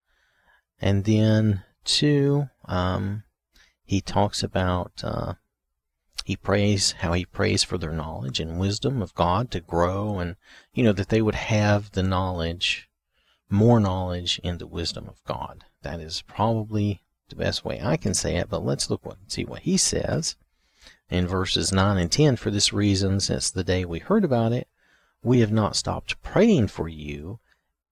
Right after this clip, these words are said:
asking that you may be filled with the knowledge of his will in all spiritual wisdom and in understanding of spiritual things."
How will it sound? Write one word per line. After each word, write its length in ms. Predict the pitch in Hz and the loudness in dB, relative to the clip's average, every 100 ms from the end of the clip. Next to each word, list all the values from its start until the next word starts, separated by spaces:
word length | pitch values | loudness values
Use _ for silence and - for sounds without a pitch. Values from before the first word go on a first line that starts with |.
| - | -2
asking 560 | 120 165 - 113 98 | 2 2 2 2 2
that 120 | 95 | 0
you 180 | 87 113 | 0 0
may 200 | 127 98 | 2 2
be 140 | 92 85 | 0 -6
filled 360 | - 127 127 | -2 0 0
with 140 | - 82 | -4 -6
the 80 | |
knowledge 420 | 87 87 95 101 98 | -2 0 2 0 -2
of 140 | - | -6
his 340 | - 190 202 | 2 4 4
will 460 | 123 98 98 95 95 | 2 0 2 0 -2
in 220 | 85 87 | -4 -4
all 240 | 65 107 117 | -2 -2 -2
spiritual 520 | - 82 87 - 92 | -4 -4 -4 -8 -16
wisdom 480 | - - - - - _ _ _ _ _ _ _ - - | -14 -10 -10 -10 -18 _ _ _ _ _ _ _ -20 -4
and 220 | 135 139 | 4 6
in 120 | 120 | 6
understanding 920 | 87 98 104 - - 85 80 80 80 85 _ _ _ _ _ _ _ _ _ _ _ | 4 0 -2 0 2 0 0 -4 -6 -10 _ _ _ _ _ _ _ _ _ _ _
of 140 | 95 | -10
spiritual 420 | - - 76 - 82 | -10 -10 -14 -14 -14
things." 540 | - - - - - | -14 -14 -14 -10 -10